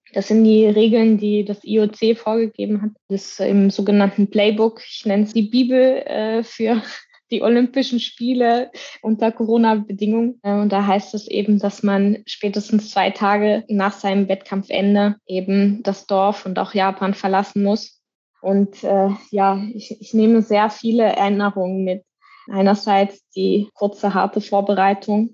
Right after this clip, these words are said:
dann einfach das Gefühl, auf der Bühne zu stehen, zu zeigen,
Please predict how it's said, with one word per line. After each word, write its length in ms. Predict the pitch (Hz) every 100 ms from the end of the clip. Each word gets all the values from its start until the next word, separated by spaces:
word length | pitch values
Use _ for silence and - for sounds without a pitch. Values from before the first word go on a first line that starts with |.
| -
dann 640 | 185 190 202 208 226 _ _
einfach 480 | 196 202 214 208 -
das 220 | 202 -
Gefühl, 520 | 214 - 247 262 247
auf 220 | - 208
der 120 | - 208
Bühne 380 | 202 262 254
zu 160 | 254 -
stehen, 640 | 214 - 214 220 233 226 _ _ _ _
zu 200 | - 202
zeigen, 720 | _ 208 196 208 226 226 -